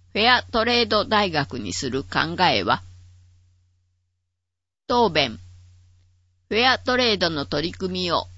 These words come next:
維持していく。平成二十二年から学内生協において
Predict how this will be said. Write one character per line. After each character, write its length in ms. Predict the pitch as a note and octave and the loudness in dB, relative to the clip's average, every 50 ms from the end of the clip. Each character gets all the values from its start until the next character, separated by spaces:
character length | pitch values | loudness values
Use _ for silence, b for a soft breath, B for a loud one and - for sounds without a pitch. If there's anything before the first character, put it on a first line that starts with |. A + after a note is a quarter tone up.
| - - | -6 -6
維 100 | A3 F3+ | -4 -4
持 140 | D#3 C#3+ | -4 -4
し 140 | C#3 - - | -4 -4 -4
て 180 | - B2 A2 G#2+ | -2 0 0 0
い 100 | A2 - | -2 -4
く。 260 | - - - - - - - - - - - - - - _ _ _ _ _ _ _ _ _ _ _ _ _ _ _ _ _ _ _ _ _ _ _ - | -8 -10 -12 -12 -12 -12 -16 -20 -20 -20 -20 -20 -20 -20 _ _ _ _ _ _ _ _ _ _ _ _ _ _ _ _ _ _ _ _ _ _ _ 2
平 180 | B3+ C4 C#4+ | 4 4 4
成 300 | C#4+ - D#4+ C#4 C4 C4 | 4 4 2 4 4 4
二 200 | A#3+ B3+ C4 C4 | 2 0 0 -2
十 220 | A#3+ G#3+ F#3 F3+ F3 | 0 0 0 0 0
二 180 | F3+ G#3 G#3+ | 0 -2 -2
年 240 | G#3 F#3+ D#3+ C#3+ C#3 | -2 0 0 -2 -2
か 180 | - - C3+ B2+ | -2 -4 -2 -2
ら 180 | C3+ C3+ - - - - - - - | -2 -4 -4 -8 -16 -20 -20 -20 -6
学 320 | E3 F#3+ F#3+ F#3+ - C4 B3+ | -2 0 0 0 0 -2 -2
内 280 | B3 A3 E3+ B2 - - | 0 0 0 0 -2 -4
生 300 | - - G3+ A3 A#3 A3+ | -6 -2 -2 -2 -2 0
協 200 | - A#3 A3 A3 | 0 0 0 0
に 160 | G#3+ G#3+ G3+ | 0 -2 -2
お 140 | G3 G3 F#3+ | -2 -2 -4
い 80 | F#3+ | -6
て 220 | - - F3+ F3 | -4 -4 -2 -2